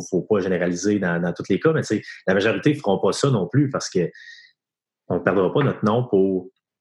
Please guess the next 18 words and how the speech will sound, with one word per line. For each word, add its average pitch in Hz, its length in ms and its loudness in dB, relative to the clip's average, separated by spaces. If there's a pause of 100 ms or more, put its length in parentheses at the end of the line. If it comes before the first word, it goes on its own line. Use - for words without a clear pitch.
(840)
une 113 140 2
acquisition, 101 640 0
une 113 100 2
transaction, 104 840 0
tu - 80 -10
sais, 104 300 0
un 113 140 2
seul 110 280 0
immeuble, 104 540 0 (380)
euh, 85 800 0 (200)
tandis 87 300 0
que, 98 80 2
tu - 140 0
sais, 98 100 -2
ça 90 140 0
peut 98 100 0
impacter 98 640 0 (300)
tout, 107 120 0